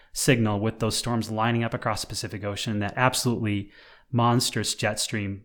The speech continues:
pointed at the, the Southwest. And it did its work. And we had the, that, that pretty amazing week here in, uh, the Southwest where those storms rolled through here, two very good precip days. Other, um, stations across the Southwest actually had rain every day of the week. We just had a couple of breaks in there. So,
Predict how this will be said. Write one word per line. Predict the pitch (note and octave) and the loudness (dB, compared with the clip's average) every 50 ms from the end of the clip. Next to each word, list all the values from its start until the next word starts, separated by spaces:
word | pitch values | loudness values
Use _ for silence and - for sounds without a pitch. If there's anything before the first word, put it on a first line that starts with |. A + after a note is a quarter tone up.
| _ | _
pointed | - - - A#2+ A2+ A2 A2 G2+ | -10 -4 -2 -2 -2 -2 -2 -4
at | G#2+ G#2 G#2 - - | -4 -6 -6 -6 -4
the, | A2 G2+ F#2 - | -4 -4 -4 -4
the | A#2+ A2+ - | -4 -6 -4
Southwest. | - A#2+ G#2+ A2 - A#2 A2 G#2 B2+ C3+ - - | -4 -2 -4 -4 -2 -2 0 0 0 0 0 4
And | - C3 D3+ | 8 8 10
it | D#3 C3+ A#2 | 8 8 8
did | D3+ D#3+ D#3 | 8 8 8
its | D3 A#2 - - B2+ | 8 6 2 0 2
work. | B2+ B2 G#2 F#2+ - - | 2 2 2 0 -2 -2
And | A#2 | -2
we | A#2 A#2 | -2 -2
had | A2+ C3+ C3+ B2+ A#2+ | 0 0 0 0 0
the, | A#2+ A2 G#2+ G2+ - - | 0 -2 -2 -2 -6 -6
that, | A#2 A2 G#2+ F#2 - - - - | -4 -4 -4 -6 -8 -14 -16 -12
that | - A#2+ A2 | -12 -10 -8
pretty | - - F3+ D#3 B2 A2 G2+ | -4 0 2 2 2 2 0
amazing | A2 A2+ B2+ C3+ D3 C3+ B2 G#2+ G#2+ | 0 0 2 2 2 2 0 -2 -2
week | A2 B2 C3+ C3 | -2 -2 -4 -4
here | - - G2+ G2 G2 F#2+ G2 G2 - | -8 -10 -8 -8 -8 -8 -10 -10 -10
in, | A2+ G#2 G2+ G2+ | -8 -6 -6 -6
uh, | G2 G2 F#2+ - - - - - - - - - | -6 -6 -8 -10 -12 -16 -20 -20 -20 -20 -12 -4
the | - A2+ | 0 4
Southwest | - C3 A2+ - B2+ C3+ B2+ - | 6 6 6 6 6 4 4 2
where | A2+ | 0
those | G#2+ G2+ - | 0 -2 0
storms | - A#2 A2+ A2+ G#2+ G2+ | 0 2 2 2 2 2
rolled | G#2+ G#2+ G2 F#2+ - | 0 0 0 0 0
through | A2+ A2 A2+ | 0 0 0
here, | A2 A2 G2+ F#2+ F#2+ F#2+ F#2 - - | 0 0 -2 -2 -4 -4 -6 -10 -8
two | - - - D#3+ D3 B2+ A2+ | -6 0 2 4 4 4 4
very | G2+ A#2 A#2 A#2+ A#2+ A#2 G#2 G2+ G2+ G2+ - - - - - - _ _ _ - | 4 4 4 6 6 4 2 0 -2 -4 -10 -16 -18 -20 -20 -20 _ _ _ -2
good | - A#2 G2+ - | -2 -2 -2 0
precip | - A2+ A2 - D3+ C#3 - | -2 -2 0 2 0 0 0
days. | - D3+ D3+ D#3 D#3+ D#3 D#3+ - - - | 0 2 2 4 2 2 0 -2 2 6
Other, | C3+ D3 D#3 F3+ F3+ E3 C#3 A#2+ - - - - - - - | 8 8 10 10 8 8 8 4 0 -8 -16 -20 -20 -14 -6
um, | - A2 G#2+ G#2 | -2 0 0 2
stations | - - - D#3+ E3 E3 C#3 A2 | 4 8 8 8 8 8 6 4
across | A2 - D3 D#3 D3+ | 4 6 4 4 4
the | - - | 4 2
Southwest | - G2+ - A2+ G2+ - | 0 0 2 2 0 2
actually | B2 B2 - B2 A#2 | 2 2 2 0 0
had | G2+ G2+ | 0 2
rain | A#2 A#2 A2+ A2+ - | 2 2 2 2 2
every | A2+ A2+ A2 G2+ | 0 0 0 0
day | G2+ G2+ A2+ A#2+ G#2 - | 0 -2 -2 -2 -2 -4
of | A2 F2+ | -6 -8
the | G2+ G2 | -8 -8
week. | G#2 A#2+ G#2+ F#2 - - | -6 -6 -8 -8 -6 -2
We | A#2 A2 | 0 2
just | G#2+ A#2+ - - | 2 2 2 4
had | A2+ G#2 G#2 | 2 2 2
a | G2+ | 2
couple | - - G#2 - G2+ F#2+ | 0 0 0 0 -2 -2
of | F2+ | -2
breaks | G#2 G#2 A#2 A#2 - - | 0 -2 -2 -2 -4 -4
in | G2+ | -4
there. | F#2+ G2 F#2+ G2+ | -6 -6 -6 -6
So, | - - - G#2 G2 G2+ | -4 0 0 0 0 0